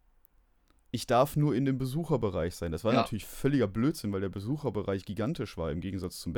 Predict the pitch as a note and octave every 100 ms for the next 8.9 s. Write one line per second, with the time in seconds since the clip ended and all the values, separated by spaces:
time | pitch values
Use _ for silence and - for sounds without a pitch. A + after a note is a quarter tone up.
0 | B2 - F3 D#3+ - G3 - C3+ B2+ C3
1 | C3 B2 A#2 C3 E3+ - D#3 D3+ A2+ G#2
2 | F2+ E2+ - A#2 A#2+ G#2 C#3 D3+ - A#2
3 | - A2 - - - _ - G#2+ A2+ A2+
4 | G#2+ - _ _ C#3 F#3+ G3+ G3 F3 C#3
5 | D3 D#3+ G#3 C3 C#3 - C3+ - - E3
6 | G3 - E3 D3+ - D3+ D3 C#3+ D3 B2+
7 | - - - - - C3+ C3 C#3+ - -
8 | E2+ D2+ F2+ E2 D2+ - D#2+ C#2+ D#2+